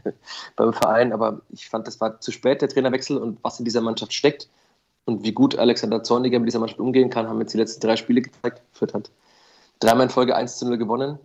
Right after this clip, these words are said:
Das Witzige ist, äh, sie hatten davor eigentlich, also sie haben jetzt dreimal zu null gespielt, davor hatten sie zuletzt in Hoffenheim in der Bundesliga im April zu null gespielt. Also das sieht man ja schon, ja, wie weit der Weg war. Dann haben wir noch im Bully-Special darüber gesprochen.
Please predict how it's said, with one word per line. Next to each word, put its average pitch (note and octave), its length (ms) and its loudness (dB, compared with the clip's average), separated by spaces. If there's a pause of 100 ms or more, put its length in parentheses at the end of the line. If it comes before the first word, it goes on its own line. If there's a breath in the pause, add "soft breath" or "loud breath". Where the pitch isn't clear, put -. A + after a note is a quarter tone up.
(120)
Das - 140 -20
Witzige A2+ 280 -4
ist, A#2 200 -4
äh, A2 100 0 (180)
sie - 100 -8
hatten A2 160 -4
davor A2+ 440 0 (160)
eigentlich, A2+ 340 -2
also G#2 120 0
sie A2 40 4
haben A2 80 2
jetzt G#2+ 100 -6
dreimal A#2+ 220 4
zu A#2+ 100 -4
null A#2+ 140 6
gespielt, C3 280 4
davor A#2 200 0
hatten A2+ 160 0
sie A#2 320 0
zuletzt - 460 -2 (460 soft breath)
in B2+ 180 4
Hoffenheim A#2 420 -2
in A2+ 80 -4
der A2+ 80 -2
Bundesliga A#2+ 460 -2
im A2+ 80 -4
April C3 340 0
zu A2+ 140 -8
null A2 120 -4
gespielt. - 360 -8 (160)
Also B2+ 100 -16
das - 160 -14
sieht - 160 -12
man G#2+ 100 -4
ja G#2+ 120 -2
schon, G#2 200 -4 (1000)
ja, A2+ 300 -4 (280)
wie A#2+ 160 8
weit A2+ 280 4
der A#2 100 6
Weg A2 180 2
war. A#2+ 240 0
Dann - 100 -8
haben A2 140 -4
wir A2+ 80 0
noch A2+ 100 -6
im G#2+ 140 -8
Bully-Special B2+ 440 0
darüber G#2+ 240 0
gesprochen. A#2 440 -4